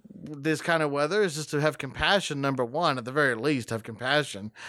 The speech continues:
Don't be judging them because they, you know, are, uh, suffering. You know, that's the worst thing any of us can do. Uh, because, uh, let me tell you something, you know, it's that old saying, "When the finger's pointed forward, there's four more pointing back at you," right?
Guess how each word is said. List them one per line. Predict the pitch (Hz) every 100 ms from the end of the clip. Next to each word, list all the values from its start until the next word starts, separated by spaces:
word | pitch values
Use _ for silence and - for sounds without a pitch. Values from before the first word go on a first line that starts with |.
| -
Don't | - 139
be | 139
judging | 120 139 151 143 127
them | 113 120
because | 120 127 120
they, | 123 117 -
you | 123
know, | 120 113
are, | 110 120 117 - - - -
uh, | 123
suffering. | 123 - 147 131 131 135 139
You | 131
know, | 120 123 127
that's | 127 135 127
the |
worst | 123 120 143 -
thing | 131 120
any | 120 131 139
of | 123
us | 120
can | - 117
do. | 127 135 113 117 - - - -
Uh, | 123 120
because, | 117 120 131 131
uh, | 123 127 127
let |
me | 139
tell | 135 165
you | 147
something, | 139 120 135 131
you | 123
know, | 123 127
it's | 127
that | 135 135
old | 139 135
saying, | 151 151 139 131 - - -
"When | 127 127
the |
finger's | 120 147 147 147
pointed | 123 151 156 151 143 123 -
forward, | - - 165 170 143 139
there's | 127 120
four | - 151
more | 151 147
pointing | 135 156 147 135
back | 143 135
at | 135
you," | 160 151
right? | 113 113 143